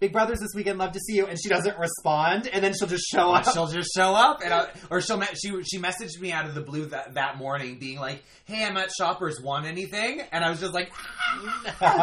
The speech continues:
Speaker 1: Yeah, we really had the best of everyone here, because the
Speaker 2: Yes.
Speaker 1: fact, like, Dahlia was here, Pez was here, and and Carly and Dennis were playing, and Jackie
Speaker 2: Mm-hmm.
Speaker 1: was here. Like, we really,
Speaker 2: It
Speaker 1: it
Speaker 2: was
Speaker 1: was
Speaker 2: great.
Speaker 1: really aces.
Speaker 2: Yeah.
Speaker 1: So,
Speaker 2: <laughs>
Speaker 1: so they're all sitting downstairs, and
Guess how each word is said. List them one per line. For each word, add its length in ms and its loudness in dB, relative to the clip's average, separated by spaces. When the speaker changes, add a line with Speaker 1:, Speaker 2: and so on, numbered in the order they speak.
Speaker 1:
Yeah, 120 2
we 60 0
really 200 8
had 120 8
the 80 2
best 280 0
of 80 -2
everyone 500 -4
here, 300 -10
because 220 -6
the 80 -4
Speaker 2:
Yes. 60 -2
Speaker 1:
fact, 140 0
like, 220 -2
Dahlia 460 2
was 180 -4
here, 140 -4
Pez 300 -6
was 220 -4
here, 300 0
and 360 -4
and 240 -4
Carly 340 2
and 80 -2
Dennis 280 2
were 100 -2
playing, 560 -6
and 100 -4
Jackie 280 -4
Speaker 2:
Mm-hmm. 100 -6
Speaker 1:
was 100 -6
here. 120 -4
Like, 120 -2
we 100 -2
really, 360 0
Speaker 2:
It 40 0
Speaker 1:
it 20 0
Speaker 2:
was 120 -2
Speaker 1:
was 100 -6
Speaker 2:
great. 160 0
Speaker 1:
really 200 -4
aces. 560 -12
Speaker 2:
Yeah. 320 -4
Speaker 1:
So, 500 4
Speaker 2:
<laughs> 0 -
Speaker 1:
so 680 -4
they're 140 6
all 160 6
sitting 180 -4
downstairs, 680 -2
and 160 0